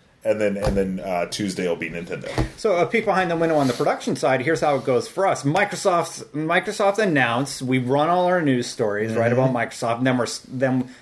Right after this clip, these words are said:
Speaker 2: there's probably a million other kind of, there's E A, there's Ubi and everything. We do the Unlocked reaction to it,
Speaker 1: Mm-hmm.
Speaker 2: maybe that night or, or early the next morning. And by that point, Sony's already released their messaging, taking a little bit of wind,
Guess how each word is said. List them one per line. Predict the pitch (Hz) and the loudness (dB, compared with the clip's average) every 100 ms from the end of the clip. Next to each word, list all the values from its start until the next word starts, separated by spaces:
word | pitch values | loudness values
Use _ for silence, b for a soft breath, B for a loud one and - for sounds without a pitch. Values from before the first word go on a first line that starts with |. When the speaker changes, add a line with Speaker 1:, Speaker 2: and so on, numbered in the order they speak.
| B | B
Speaker 2:
there's | 123 120 | -2 -2
probably | - 147 151 175 180 | -6 -2 0 2 2
a | |
million | 156 156 185 185 | 2 2 2 2
other | 156 139 | 2 0
kind | 139 135 | 0 0
of, | |
there's | 120 113 165 | 0 -2 -2
E | 190 160 | 0 2
A, | 156 | 2
there's | 143 120 | 2 0
Ubi | 143 143 143 | 0 0 0
and | |
everything. | 135 127 123 131 131 B B 131 | 0 0 0 0 0 B B -2
We | 135 | 0
do | 156 170 | 0 0
the | 170 160 | 0 0
Unlocked | 135 135 165 185 147 | 2 2 2 0 0
reaction | 135 165 190 - 165 131 | 0 2 0 -2 -4 -2
to | 147 139 | 0 2
it, | 135 135 - | 0 -2 -4
Speaker 1:
Mm-hmm. | 131 135 | 0 2
Speaker 2:
maybe | 175 202 185 | 2 0 0
that | 165 131 131 | 0 0 0
night | 123 147 196 - - - - | 2 2 0 -4 -14 -14 -4
or, | 139 135 123 123 120 120 113 110 123 | 2 2 4 4 6 4 2 -2 -2
or | 120 120 117 120 | 2 2 2 2
early | 143 143 143 | 0 2 2
the | 131 | 0
next | 123 - | -2 -2
morning. | 123 123 156 180 B B B B - | -2 0 0 -4 B B B B -4
And | 131 127 123 | 2 2 2
by | 123 131 | 0 2
that | 220 - | 0 0
point, | 180 147 143 | -2 -2 -2
Sony's | - 165 165 147 | -4 -2 0 0
already | 143 135 127 | 2 2 0
released | 120 123 127 - | 0 0 -2 0
their | 113 | 0
messaging, | 147 175 135 120 110 | 0 0 -4 -6 -6
taking | - 151 151 147 | -2 -2 0 -2
a | |
little | 123 120 | 2 2
bit | 123 | 2
of | 123 | 0
wind, | 117 120 110 104 | 0 -2 -2 -6